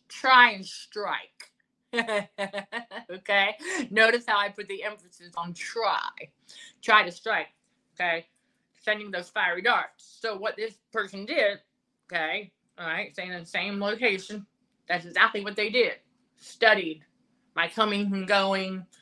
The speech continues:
And now, of course, yesterday was way unpredictable because yesterday I did have some things on the to-do list, but there were some other things that came up that were more important that God had us working on. So we were definitely way less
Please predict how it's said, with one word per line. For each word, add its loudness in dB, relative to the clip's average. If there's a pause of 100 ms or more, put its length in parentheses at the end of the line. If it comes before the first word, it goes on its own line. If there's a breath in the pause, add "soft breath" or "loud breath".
(180 loud breath)
And -8
now, 10
of -6
course, -4
yesterday 2
was -14 (200)
way 8
unpredictable -2
because -6
yesterday 0 (240 loud breath)
I 4
did -2
have 2
some -14
things -10 (100)
on 2
the -2
to-do -8
list, -10
but 2
there -6
were -8
some -16
other 0
things -10
that -20
came -4
up -2 (580)
that 4
were -4 (140)
more 0
important -6 (140)
that -12
God 0
had 4
us 0
working 0
on. -4
So -2
we -6
were -8
definitely 2 (140)
way 8
less -2